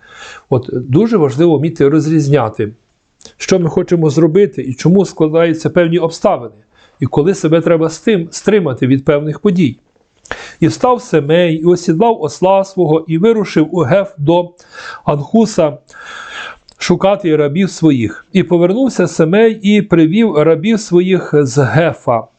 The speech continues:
І донесли Соломону, що Семей ходив, е, з Єрусалима у Геф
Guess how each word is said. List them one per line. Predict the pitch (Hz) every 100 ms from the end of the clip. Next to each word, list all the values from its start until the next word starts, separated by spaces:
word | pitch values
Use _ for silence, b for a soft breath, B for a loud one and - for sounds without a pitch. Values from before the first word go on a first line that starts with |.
| _
І | 226 226
донесли | 185 160 160 - 220
Соломону, | 214 - 160 160 196 202 185
що | - 156
Семей | - 156 175 196 170
ходив, | - 160 147 190 165 123 - _ _ B B B B B B
е, | 143 139
з | 123
Єрусалима | 156 165 156 - 151 196 180 143
у | 135 135
Геф | 127 160 208